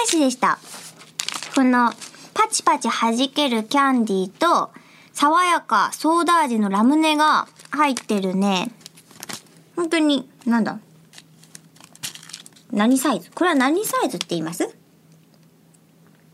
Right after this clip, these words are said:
あの、ちっちゃいお年玉サイズみたいな感じのやつに入ってます。これさ、あの、パチパチするやつって、サーティワンのアイスにもありますよ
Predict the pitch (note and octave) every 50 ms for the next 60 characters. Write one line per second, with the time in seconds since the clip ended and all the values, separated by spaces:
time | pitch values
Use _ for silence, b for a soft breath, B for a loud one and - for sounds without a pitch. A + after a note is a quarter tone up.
0 | _ _ - - _ _ - - C4 B3 A#3+ A3+ A#3+ D4+ C#4 C4 - - G#4 G4+
1 | F4+ C#4 G#3+ G#3+ - B3 B3+ B3 A#3 A#3+ A#3 A3 A#3 A#3+ G#3+ F#3 F3 F3 - -
2 | - - - - - - B B B B B D4+ D#4 D4 C4 A3+ G#3+ G#3 A3 A3
3 | G#3+ G3+ G#3 G3+ G#3 G3+ G3+ - G3+ F#3+ F#3 - G3+ G3 - - F#3 F3+ F3+ F3+
4 | - - C3 - - - - _ _ _ _ - - - - - - - - -
5 | - - - - - E4 E4+ E4 E4+ E4 - - - C#4+ D4 C4+ C4+ C4 C4 B3+
6 | B3+ - A4+ C#5 - - - D5 C5 A#4 - E4 D#4 - D4+ C#4+ C#4 D4 D4 C4+
7 | - B3+ A#3+ - - - C4 C4 B3+ A3 - - B B B B B - - A#4+
8 | C#5 D5 D5 C#5+ - - D5 D5 D5 D5 D5 D5 D5 C#5+ C5 G#4+ F4 D4+ C#4+ C4+
9 | C#4 D4+ E4+ F#4 F4+ D#4+ A#3+ G3 - - _ _ _ _ _ _ _ - _ _
10 | _ - - F4+ F#4+ G#4 F4 D#4+ D#4 C#4+ C4+ B3+ B3+ B3 B3 B3+ C4 D4 C#4 C4+
11 | C#4 C4+ - B3 G#3+